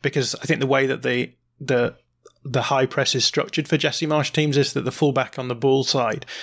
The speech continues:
has to press up onto, um, onto the wide player, and the wide player can drop right off, create space, and then it's just, you, you're sort of creating a channel which is only really patrolled by the, the ball near centre back. And I think we'll see that. We'll see, we'll see,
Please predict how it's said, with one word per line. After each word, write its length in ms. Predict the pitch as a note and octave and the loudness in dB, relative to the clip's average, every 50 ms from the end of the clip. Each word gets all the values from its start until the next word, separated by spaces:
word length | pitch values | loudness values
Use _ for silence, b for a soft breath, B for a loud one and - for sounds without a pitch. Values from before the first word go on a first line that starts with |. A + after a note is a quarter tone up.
| B B B B | B B B B
has 180 | - C#3 A#2+ - | -2 -2 -2 -2
to 100 | - A#2+ | -4 -4
press 300 | - C#3 C3 B2 - - | -2 -2 -2 0 0 0
up 200 | C3 B2 - - | 0 0 0 -2
onto, 440 | C3 B2+ A#2 - C3 A#2 A#2 A#2 - _ - - | -4 -4 -2 -2 -2 0 -2 -2 -4 _ -6 -4
um, 300 | C3+ B2 A#2+ A#2 A#2+ A#2+ - | -2 0 0 -2 -2 -2 0
onto 440 | C3 C3 A#2+ - C3+ B2+ A#2+ - | 0 0 0 0 0 0 0 0
the 140 | - C#3 C#3+ | 0 0 0
wide 340 | C3 C3+ C#3 C3+ C3 C3 - | 2 4 4 4 2 0 -2
player, 280 | - D3 C3+ C3 C#3+ D#3+ | -2 0 2 2 2 2
and 120 | E3 E3 | 2 0
the 60 | D3+ | 0
wide 260 | C#3 D#3+ D#3 D3+ C#3+ | 2 0 0 0 -2
player 180 | - C#3+ C3 B2 | -2 -2 -2 -2
can 200 | - - C3+ B2+ | -2 -4 -6 -2
drop 220 | - D3+ D3 - - | 0 2 0 2 2
right 220 | C#3 C#3+ C#3 C3 | 0 0 0 2
off, 320 | - C3+ A#2+ A#2 - - B B B B B - | 2 0 0 0 -4 -8 B B B B B -4
create 320 | - D#3 D3 C#3 C#3 - | 0 2 2 2 0 -2
space, 380 | - - D#3 C#3+ B2+ B2+ - - | -2 0 0 0 0 0 -2 -2
and 80 | C3 | -2
then 100 | B2+ B2+ | 0 0
it's 140 | C3 - - | -2 -2 -2
just, 280 | - C#3+ - - - - | 0 0 0 0 0 0
you, 140 | - C3 B2+ | 0 0 2
you're 140 | - C#3 | 2 2
sort 240 | - - C3+ C3+ C3+ | 2 2 2 2 0
of 220 | B2 - - - - | -2 -6 -10 -12 -6
creating 480 | - - C#3+ C#3 C#3 - C3+ C3 B2+ - | 0 2 2 2 2 0 -2 -4 -6 -6
a 100 | C3+ B2 | -4 -4
channel 400 | - - D3 C#3 C#3 C3 B2 B2 | -2 0 0 0 0 -2 -4 -4
which 160 | C3 - - | -4 -2 -2
is 120 | B2+ B2 | 0 0
only 220 | C3+ C3 C3 B2+ B2+ | 0 0 0 0 0
really 200 | B2+ C3 B2+ C3 | 0 0 0 0
patrolled 440 | C#3 C#3 - - D3+ C#3+ B2+ C3 B2+ | 0 0 0 2 2 4 4 2 2
by 160 | C3 B2+ B2+ | 2 2 2
the, 240 | B2 B2+ B2 B2+ B B B B B B B B - | 2 2 0 0 B B B B B B B B -2
the 80 | - | 0
ball 260 | B2+ C#3+ C#3+ C#3 C3 B2+ | 2 4 6 6 6 4
near 220 | C3 C3 B2+ A#2+ | 2 0 0 2
centre 340 | - - C#3+ C3 B2 - C3 | 2 2 2 2 0 0 0
back. 340 | C3+ C3+ C3+ - - - B B B B B B - | 0 0 0 -2 -6 -14 B B B B B B -4
And 80 | C#3+ C3 | -4 0
I 40 | |
think 180 | - E3+ E3 - | 2 0 0 2
we'll 80 | C#3+ B2 | 0 0
see 340 | - - - D#3+ C#3+ C#3 | 2 2 4 4 4 4
that. 280 | A#2+ B2+ B2 B2+ - - | 4 2 2 0 -2 -4
We'll 80 | C#3 - | -6 -2
see, 320 | - - C#3+ C#3 C#3 - - | 0 0 0 0 0 0 2
we'll 120 | C#3 C3+ | 2 2
see, 440 | B2+ - - D3 C3+ C3+ C#3 - | 2 2 2 2 2 2 0 -2